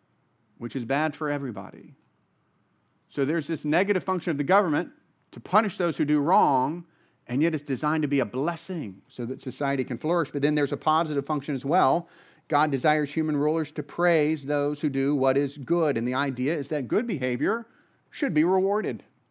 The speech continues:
There should be freedom there. There, there should be fairness. There should even be, in some instances, favorable treatment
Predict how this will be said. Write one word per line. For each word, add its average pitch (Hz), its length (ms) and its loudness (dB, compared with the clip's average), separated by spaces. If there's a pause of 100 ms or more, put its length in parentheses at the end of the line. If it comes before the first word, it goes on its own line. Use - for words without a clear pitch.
(880)
There 139 80 -4
should 165 120 -4
be 190 80 0
freedom 208 440 2
there. 110 340 0
There, 165 340 0
there 170 200 0
should 175 160 -2
be 175 180 2
fairness. 208 760 0
There 165 160 -2
should 165 160 -2
even 240 260 -2
be, 135 160 0
in 135 100 -2
some 156 220 -4
instances, 160 560 -6
favorable 180 580 0
treatment 190 560 -4